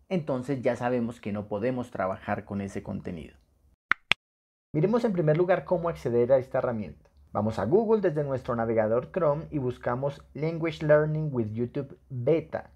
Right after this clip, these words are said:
Y allí vemos en el primer resultado el enlace a la extensión Chrome. Las explicaciones que daré son para usar YouTube desde el computador y desde el navegador de Chrome.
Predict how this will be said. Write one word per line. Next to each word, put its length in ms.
Y 120
allí 200
vemos 300
en 100
el 100
primer 320
resultado 600
el 220
enlace 440
a 40
la 80
extensión 580
Chrome. 300
Las 200
explicaciones 600
que 120
daré 260
son 160
para 160
usar 240
YouTube 560
desde 300
el 80
computador 760
y 140
desde 360
el 80
navegador 500
de 100
Chrome. 300